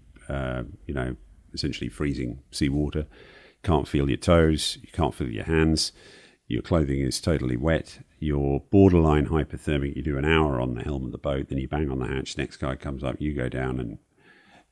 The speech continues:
you spend the next five hours trying to dry your clothes with your body heat, and then you repeat.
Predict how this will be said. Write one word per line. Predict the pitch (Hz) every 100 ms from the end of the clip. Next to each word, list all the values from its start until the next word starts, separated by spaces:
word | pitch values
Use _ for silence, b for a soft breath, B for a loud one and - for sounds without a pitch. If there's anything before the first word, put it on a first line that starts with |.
| _
you | - 64
spend | - 64
the |
next | 64 -
five | 64 60 64
hours | 60
trying | - 69
to | 62
dry | 71
your | 65
clothes | - 69 62
with | 55
your | -
body | 73 67
heat, | 58 57 -
and | 64
then | 64
you | 60
repeat. | 58 - 58 -